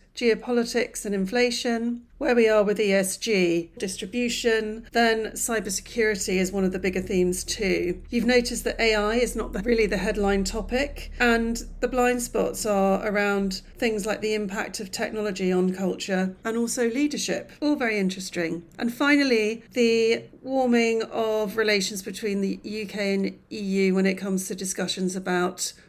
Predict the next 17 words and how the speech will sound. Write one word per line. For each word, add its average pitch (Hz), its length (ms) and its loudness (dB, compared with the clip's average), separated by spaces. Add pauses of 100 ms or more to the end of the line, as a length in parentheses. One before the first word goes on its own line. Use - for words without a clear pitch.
(220)
regulation. 185 920 0 (160)
So 240 160 2
there 240 160 6
you 233 140 6
have 190 180 2
it, 190 440 -2
the 196 80 -10
fundamentals 208 800 -2
of 185 260 -4
the 196 80 -4
investment 190 520 -6
management 190 480 -4
industry 208 640 -4
in 202 160 -6
September 185 540 -2
twenty 170 300 -6
twenty-three. - 800 -8